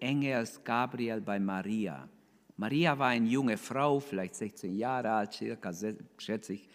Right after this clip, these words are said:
manche schätzen ihn fünfzehn, sechzehn Jahre alt. Soll sie siebzehn sein, weiß ich nicht, steht nicht in der Bibel, aber sie war eine junge Frau. Plötzlich ein Engel steht vor ihr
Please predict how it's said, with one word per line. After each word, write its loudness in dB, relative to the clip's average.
manche -16
schätzen -10
ihn -6
fünfzehn, -6
sechzehn -8
Jahre -4
alt. -6
Soll -4
sie -4
siebzehn -4
sein, -4
weiß -2
ich -12
nicht, -8
steht -10
nicht -6
in -2
der -6
Bibel, -4
aber -8
sie -14
war -4
eine -2
junge -2
Frau. -8
Plötzlich -4
ein 0
Engel 0
steht -8
vor -8
ihr -12